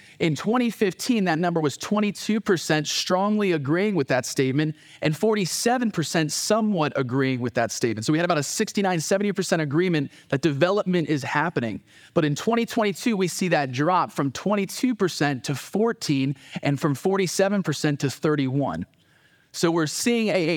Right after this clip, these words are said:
a failure of the older generation in preparing the next generation because life gets in the way. All the parents say amen. <laughs> We, <laughs> we're do, do I wanna raise healthy, strong leaders in my kids? Absolutely, but then life happens, and it's like, when do we have time to,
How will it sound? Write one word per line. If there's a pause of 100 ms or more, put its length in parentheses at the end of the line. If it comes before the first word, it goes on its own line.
a
failure
of
the
older
generation
in
preparing
the
next
generation (240)
because
life
gets
in
the
way.
All
the
parents
say
amen.
<laughs> (160)
We, (320)
<laughs>
we're
do, (300)
do
I
wanna
raise
healthy,
strong
leaders
in
my
kids?
Absolutely,
but
then
life
happens,
and
it's
like,
when
do
we
have
time
to,